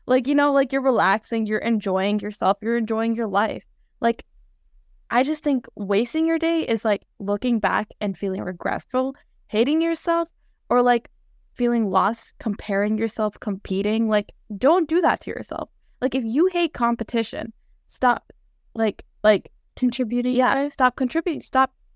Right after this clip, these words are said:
Speaker 1: putting yourself and comparing yourself in that situation. And I feel like that's something I'm saying. Like, I'm such a hypocrite,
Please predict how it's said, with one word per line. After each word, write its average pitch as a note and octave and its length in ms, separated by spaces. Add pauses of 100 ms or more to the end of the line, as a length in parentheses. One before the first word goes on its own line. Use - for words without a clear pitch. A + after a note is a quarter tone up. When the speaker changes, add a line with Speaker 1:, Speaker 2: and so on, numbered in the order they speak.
(300)
Speaker 1:
putting C4 200
yourself A#3 340
and G#3+ 100
comparing A3 500
yourself G3+ 360
in G3+ 60
that G3 180
situation. F#3+ 680
And G#3+ 120
I A#3 80
feel E4 120
like D#4 100
that's A3 140
something G3+ 340
I'm G3+ 200
saying. - 260
Like, F#3+ 140
I'm A3 120
such A#3 180
a G#3 40
hypocrite, G3+ 480